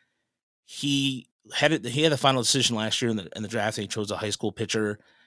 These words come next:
which we'll talk about a little bit. But I, I think fans have had enough. They, they wanna change, and they wanna change now, and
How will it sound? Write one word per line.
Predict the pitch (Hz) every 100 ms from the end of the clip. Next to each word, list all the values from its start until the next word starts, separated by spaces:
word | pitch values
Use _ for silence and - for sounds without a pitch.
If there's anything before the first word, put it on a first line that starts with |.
| _ -
which | 117 113
we'll | 117
talk | 120 110
about | 107 107
a |
little | 110 104
bit. | 110 104
But | 110 101 _ _ _ _ _ _ 113
I, | 117
I | 120
think | 131 127
fans | - 117 113 110
have | 98
had | 95
enough. | 90 90 -
They, | 101 107
they | 98 113
wanna | 120 131
change, | - 120 113 110 107 -
and | 107
they |
wanna | 110 107
change | - 107 98 -
now, | 92 92 78 78 95 -
and | 101 95 95 95 90